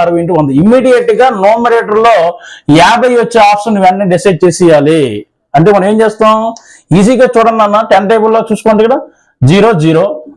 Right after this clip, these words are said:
జీరో జీరో, జీరో జీరో, జీరో జీరో. సింప్లిఫికేషన్, సిక్స్ వన్స్, సిక్స్ టూస్. ఇక్కడ డినామినేటర్ రావట్లేదు అంటే ఇది ఆప్షన్ లేదు. డినామినేటర్ త్రీ ఉండాలి కదమ్మా, అంటే టూ టెన్స్ అయిపోతుంది, మనకు ఆప్షన్ లేదు.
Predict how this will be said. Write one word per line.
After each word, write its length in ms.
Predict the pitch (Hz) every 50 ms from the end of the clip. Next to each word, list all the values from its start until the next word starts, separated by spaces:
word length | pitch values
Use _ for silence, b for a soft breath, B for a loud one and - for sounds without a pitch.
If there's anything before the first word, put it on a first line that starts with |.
| 147 127 131
జీరో 200 | 175 190 190 208 202 156 156
జీరో, 200 | 160 147 143 156 - - - - b b b b b b 120 120
జీరో 200 | 160 180 185 202 190 156 156
జీరో, 220 | 165 151 156 185 214 - - - - - 131 131
జీరో 180 | 147 160 165 156 139 135
జీరో. 160 | 135 120 107 - - _ _ _ _ _ _ _ _ _ _ _ _ _ _ -
సింప్లిఫికేషన్, 640 | - 180 175 180 175 170 151 147 135 - - 151 - - - _ _ _ _ _ B B B B B B B B -
సిక్స్ 200 | 208 - - - 202
వన్స్, 280 | 196 208 208 - - 254 262 277 277 - - - -
సిక్స్ 200 | 196 160 - -
టూస్. 180 | 185 175 139 143 151 170
ఇక్కడ 160 | - 262 - - 185 202 214 180 160
డినామినేటర్ 560 | 196 208 247 262 254 262 254 220 262 254 233 226
రావట్లేదు 360 | 214 226 247 - 240 208 196 196
అంటే 100 | 202 233
ఇది 80 | 214 180 190
ఆప్షన్ 240 | 190 - 208 180 165
లేదు. 160 | 143 110 101 - _ _ _ _ _ _ _ B B B B B B B 143
డినామినేటర్ 480 | 175 208 247 254 262 262 269 277 269 269
త్రీ 80 | 240 269
ఉండాలి 260 | 262 262 262 269 262 254
కదమ్మా, 240 | 220 175 147 135 123 139
అంటే 140 | 165 175 233 190 -
టూ 60 | 220 226 -
టెన్స్ 200 | 220 226 220 240
అయిపోతుంది, 360 | 233 233 220 233 220 185 165 160 165
మనకు 140 | 160 160 165
ఆప్షన్ 300 | 175 180 - 196 175 147
లేదు. 140 | 127 113 107